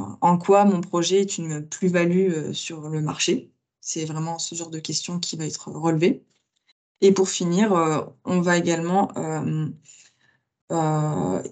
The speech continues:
vous évaluer sur l'expression des besoins, donc le plan d'action, donc les besoins économiques, euh, les besoins financiers. Et j'ai vu qu'il y avait une question, euh, de Louis, euh, notamment sur les besoins humains. Euh, donc, Amine, j'imagine, oui, que ce genre de, de questions, euh,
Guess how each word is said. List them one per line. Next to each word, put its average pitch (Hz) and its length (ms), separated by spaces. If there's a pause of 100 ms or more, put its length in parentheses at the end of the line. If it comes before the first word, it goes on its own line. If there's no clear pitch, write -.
vous 185 200
évaluer 185 320
sur 202 160
l'expression 196 460
des 208 120
besoins, 180 400
donc - 220
le 170 100
plan 180 260
d'action, 160 340 (240)
donc - 160
les 160 60
besoins 165 320
économiques, 165 760 (540)
euh, 147 800
les 170 200
besoins 165 440
financiers. 190 580
Et 185 60
j'ai 175 160
vu 196 100
qu'il 220 140
y - 20
avait 170 80
une 170 120
question, 196 480 (600)
euh, 156 480 (320)
de 170 140
Louis, 185 400 (340)
euh, 160 320
notamment 170 460
sur 170 400
les 165 160
besoins 175 340
humains. 175 340 (140)
Euh, 151 200 (300)
donc, 170 200
Amine, 175 240
j'imagine, 170 320
oui, 185 160
que 185 100
ce - 140
genre 165 160
de, 156 260
de 156 100
questions, 175 560
euh, 156 140